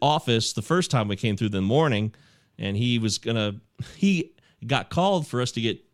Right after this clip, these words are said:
two more covid tests from the Canadian government at the border, which was just a random thing.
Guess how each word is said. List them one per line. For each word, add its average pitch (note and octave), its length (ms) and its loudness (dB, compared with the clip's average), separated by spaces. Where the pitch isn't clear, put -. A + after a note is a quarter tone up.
two D3+ 160 2
more G3 240 4
covid F#3 340 2
tests C#3+ 280 2
from B2+ 180 -2
the A2 60 -10
Canadian C#3 480 2
government G3 320 4
at C#3 80 0
the C3+ 80 0
border, F#3+ 420 6
which C#3+ 180 2
was C3 120 0
just C#3+ 160 -2
a C3+ 40 2
random C#3 480 2
thing. F3+ 460 2